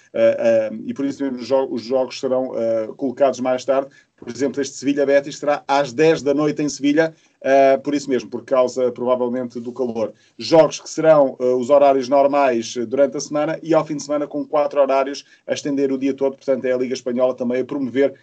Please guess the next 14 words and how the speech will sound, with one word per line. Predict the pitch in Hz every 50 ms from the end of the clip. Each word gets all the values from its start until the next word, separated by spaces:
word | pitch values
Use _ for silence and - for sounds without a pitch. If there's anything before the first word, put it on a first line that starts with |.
| _ _
aquilo | _ 127 120 120 143 143 139 135
que, | 135 - - 139 139 135 135 127
que, | - - 143 127
que | - -
se | -
faz | - 139 135 135
bem. | 123 127 110 117
Liga | 143 160 170
Espanhola, | 165 - 180 170 170 131 117
aqui | 110 - 135
a |
brincar, | 127 127 131 123 151 147 143
a | 143
brincar, | 151 151 139 - 156 156 156 113 110